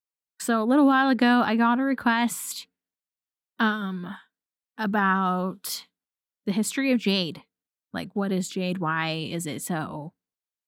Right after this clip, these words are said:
important? Um, and so I went both ways of what it is truly, and then kind of the symbolism behind it too.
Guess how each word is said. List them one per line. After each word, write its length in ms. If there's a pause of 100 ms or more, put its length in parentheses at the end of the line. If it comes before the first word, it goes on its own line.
important? 840 (720)
Um, 580 (800)
and 160
so 1040
I 180
went 420
both 260
ways 500
of 440
what 180
it 220
is 480 (320)
truly, 540
and 240
then 440 (720)
kind 180
of 160 (320)
the 80
symbolism 680
behind 360
it 120
too. 280